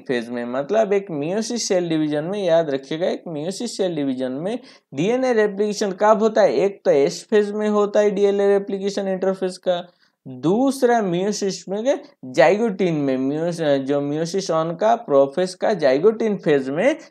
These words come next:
डीएनए रेप्लिकेशन होता है, मतलब दो टाइम सेल डिवीजन होता है meiosis में, सॉरी सेल डिवीजन नहीं,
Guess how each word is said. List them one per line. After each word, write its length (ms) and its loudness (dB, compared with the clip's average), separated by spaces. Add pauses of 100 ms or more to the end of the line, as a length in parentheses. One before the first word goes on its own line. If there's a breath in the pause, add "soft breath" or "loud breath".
(120)
डीएनए 540 2
रेप्लिकेशन 600 -2
होता 280 0
है, 80 0
मतलब 440 -4
दो 180 2 (100)
टाइम 280 2
सेल 260 0
डिवीजन 320 -2
होता 220 -2
है 100 -2
meiosis 540 -4
में, 200 -8 (1800)
सॉरी 180 -2
सेल 300 2
डिवीजन 260 2
नहीं, 120 -2